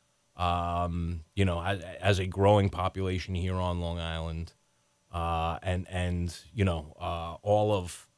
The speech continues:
all of the different ways they're, you know, acclimating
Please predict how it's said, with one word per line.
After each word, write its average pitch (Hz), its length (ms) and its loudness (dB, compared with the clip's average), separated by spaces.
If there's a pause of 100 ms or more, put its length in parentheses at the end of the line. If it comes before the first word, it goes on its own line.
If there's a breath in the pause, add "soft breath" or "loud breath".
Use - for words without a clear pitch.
(560)
all 113 260 10
of 90 100 4
the 90 460 -2 (960)
different 127 380 4
ways 98 680 2 (200)
they're, 95 760 -4 (360)
you 117 120 -2
know, 87 280 -2 (440)
acclimating 101 840 0